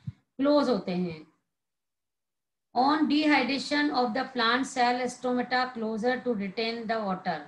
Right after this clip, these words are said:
तो अगर plant cell में dehydration और water की कमी है, तो उस समय क्या रहेगा? Water,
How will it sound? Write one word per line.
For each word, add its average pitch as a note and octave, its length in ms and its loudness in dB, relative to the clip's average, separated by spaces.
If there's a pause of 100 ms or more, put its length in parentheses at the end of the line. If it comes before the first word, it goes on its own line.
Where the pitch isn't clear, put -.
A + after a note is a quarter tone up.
(460)
तो G3+ 60 0
अगर C#4 300 0
plant C4 280 4
cell C4+ 200 -2
में C4+ 180 0
dehydration B3 680 2
और B3 120 -2
water A#3+ 260 -2
की B3+ 140 -6
कमी A3+ 320 -4
है, F#3+ 140 -4 (480)
तो B3+ 60 2
उस C#4 180 0
समय D4+ 240 4
क्या D4+ 180 0
रहेगा? C4+ 300 2
Water, C4 520 0